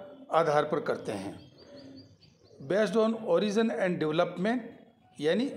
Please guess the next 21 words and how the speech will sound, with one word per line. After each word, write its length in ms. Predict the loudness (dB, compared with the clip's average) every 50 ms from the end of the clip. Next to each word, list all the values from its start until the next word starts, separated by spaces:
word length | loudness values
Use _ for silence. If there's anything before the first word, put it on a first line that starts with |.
| -12 -12 -6 -4
उत्पत्ति 520 | -4 -4 -2 0 0 0 0 0 -2 -2
और 300 | -2 0 0 0 0 0 0
परिवर्धन 520 | 0 0 2 2 2 2 2 2 0 2
के 100 | 2 2
आधार 360 | 2 4 4 4 4 4 2 0
पर। 340 | -2 -2 -2 -6 -12 -14 -18 -20 -20 -20 -20 -20 -20 -20 -20 -20 -20 -20 _ _ -4 0
Based 260 | 2 2 4 4 4
on 280 | 2 2 0 0 0
plan 260 | 0 2 4 4 4 2
of 240 | 2 0 0 -2
division, 480 | -4 -2 -2 -2 0 2 0 0 0 -2 -6 -10 -14 -16 -14 -6
विभाजन 480 | -4 -2 2 4 4 4 4 2 0 0
के 160 | 0 -2 -2
तल 280 | -2 2 2 2 2 2
के 120 | 2 2
आधार 300 | 2 4 6 6 4 4
पर। 480 | 4 2 0 0 0 -4 -8 -10 -12 -18 -20 -20 -20 -20 _ -2
Based 280 | 2 2 2 4 4 4
on 140 | 2 2 2 0 0
position 380 | 0 0 0 0 0 0 0 0
in 180 | 0 0 -2